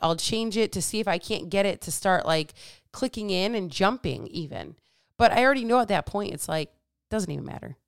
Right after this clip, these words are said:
It really doesn't even matter. It's just all bullshit anyways. <laughs> Like, it doesn't even matter.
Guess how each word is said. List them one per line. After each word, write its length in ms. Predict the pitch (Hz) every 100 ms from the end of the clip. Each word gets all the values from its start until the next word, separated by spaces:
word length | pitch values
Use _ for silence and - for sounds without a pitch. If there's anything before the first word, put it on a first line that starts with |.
| _ -
It 100 | 202
really 220 | 220 214
doesn't 180 | 175 160
even 160 | 151 -
matter. 300 | - - - _ _ _ _
It's 80 | -
just 160 | 185 190
all 120 | 170
bullshit 360 | 143 156 - 151
anyways. 420 | 156 - - -
<laughs> 40 |
Like, 200 | 240 208
it 260 | - 240 175
doesn't 240 | 214 170
even 160 | 151 139
matter. 360 | - - -